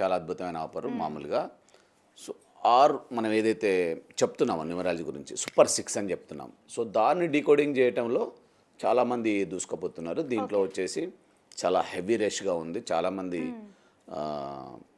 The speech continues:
Speaker 1: ఆరు వందల తొంభై తొమ్మిది రూపాయలు వాళ్ళకి పెద్ద, అంటే, it is not a big amount కదా,
Speaker 2: అవును.
Speaker 1: పెద్ద అమౌంట్ కాదు కాబట్టి చాలామంది మనకి అవకాశం ఉపయోగించుకుంటున్నారు. అందరికీ కూడా మనం కూడా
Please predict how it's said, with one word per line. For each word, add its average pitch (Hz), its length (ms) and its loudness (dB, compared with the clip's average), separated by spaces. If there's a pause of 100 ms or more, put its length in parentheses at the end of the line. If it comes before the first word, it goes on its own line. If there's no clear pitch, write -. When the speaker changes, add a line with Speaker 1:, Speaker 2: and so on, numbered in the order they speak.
(140)
Speaker 1:
ఆరు 104 200 2
వందల 120 220 0
తొంభై 107 300 -2
తొమ్మిది 98 320 -4
రూపాయలు 104 280 0
వాళ్ళకి 120 220 0
పెద్ద, 104 220 -2
అంటే, 107 420 -2
it 131 60 -4
is 127 80 -2
not 127 180 0
a 123 80 4
big 110 240 0
amount 85 340 -4
కదా, 69 160 -6
Speaker 2:
అవును. 220 420 -14
Speaker 1:
పెద్ద 90 180 -2
అమౌంట్ 95 320 -4
కాదు 85 240 0
కాబట్టి 82 460 -2
చాలామంది 90 600 -2 (380)
మనకి 80 680 -8 (140)
అవకాశం 92 380 0
ఉపయోగించుకుంటున్నారు. 78 840 -6
అందరికీ 135 360 -2
కూడా 120 200 2
మనం 120 280 -4
కూడా 131 320 0